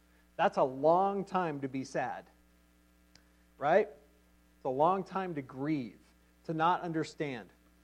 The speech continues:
And so as the brothers made their way down to Egypt and found the food, they realized, or,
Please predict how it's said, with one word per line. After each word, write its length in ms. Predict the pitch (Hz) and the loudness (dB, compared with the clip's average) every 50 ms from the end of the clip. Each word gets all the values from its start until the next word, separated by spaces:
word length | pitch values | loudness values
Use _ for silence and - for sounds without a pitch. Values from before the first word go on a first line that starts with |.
| _ _ _ _ _ _ _ _ _ _ _ _ _ - | _ _ _ _ _ _ _ _ _ _ _ _ _ -10
And 120 | 180 190 165 | -8 -8 0
so 220 | - 208 208 202 | 4 8 10 10
as 180 | 202 196 - - | 10 10 8 6
the 120 | 180 180 | 2 4
brothers 480 | 147 185 208 233 254 254 240 208 160 170 | 8 12 12 12 12 12 10 6 6 2
made 200 | 190 202 196 180 | 2 2 2 4
their 120 | 185 170 | 2 4
way 360 | 165 165 202 226 233 226 214 | 6 8 8 10 10 8 6
down 600 | - - 175 202 214 196 170 151 151 165 185 185 - 185 165 - - | 6 4 0 0 0 0 0 0 0 -2 -6 -10 -12 -14 -16 -10 -4
to 260 | 202 190 165 165 160 | -2 0 0 0 0
Egypt 600 | 156 147 185 175 160 160 170 170 208 202 - - - - _ _ _ - - | -2 -2 -2 -4 -2 0 0 0 0 0 -4 -12 -20 -20 _ _ _ -10 -8
and 240 | 175 170 170 165 143 151 - - | -6 -6 -6 -6 -10 -10 -4 0
found 340 | 214 233 240 240 220 202 | 2 2 2 2 0 0
the 240 | 175 156 143 151 151 | -2 -4 -2 -2 -4
food, 560 | - - - 147 135 131 127 131 135 127 147 - - - _ _ - | -4 -4 -6 -4 -4 -4 -4 -6 -6 -6 -8 -8 -10 -14 _ _ -2
they 160 | 151 151 147 | 0 0 0
realized, 760 | 135 143 151 156 151 143 143 139 139 139 139 139 - - - _ _ _ - | 0 0 0 2 4 4 4 4 4 2 0 -2 -6 -10 -18 _ _ _ 0
or, 220 | 160 156 147 135 | 2 2 2 2